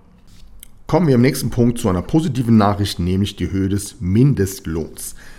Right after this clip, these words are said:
Dieser steigt ab ersten Januar vierundzwanzig um einundvierzig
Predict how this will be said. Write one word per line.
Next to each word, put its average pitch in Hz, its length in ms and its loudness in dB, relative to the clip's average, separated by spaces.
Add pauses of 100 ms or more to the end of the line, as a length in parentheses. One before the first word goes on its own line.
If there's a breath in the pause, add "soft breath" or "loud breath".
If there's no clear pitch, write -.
(300 loud breath)
Dieser 123 220 2
steigt 110 320 -2
ab - 160 -8
ersten 92 240 -4
Januar 113 560 0
vierundzwanzig 98 800 -6
um 92 140 -4 (100)
einundvierzig 101 960 -4